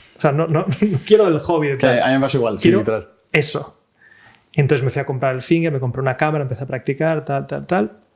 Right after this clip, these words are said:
Speaker 1: Y me acuerdo que subí un vídeo que era un tutorial de cómo hacer finger skate. Y ese vídeo cogió más de cuatrocientas mil visitas.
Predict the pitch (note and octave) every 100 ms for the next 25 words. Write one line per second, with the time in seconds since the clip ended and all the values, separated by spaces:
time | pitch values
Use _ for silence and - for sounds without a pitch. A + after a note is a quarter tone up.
0 | _ _ _ _ _ _ - - C3 D3
1 | C3+ D3 - C#3+ C#3+ C#3 E3+ E3+ E3+ A3+
2 | - _ _ _ - D3+ D3+ D3 D3+ D3+
3 | C#3 D#3 D#3 C#3 C3+ C#3 B2 C#3+ B2+ B2
4 | - F3+ C#3 - _ _ _ _ _ C#3
5 | C3 D3 C#3 D3 C#3+ - C3+ D3 D3+ -
6 | D3 C#3 C3 C#3 C#3+ B2 - B2+ B2 B2
7 | B2 - B2+ D3 -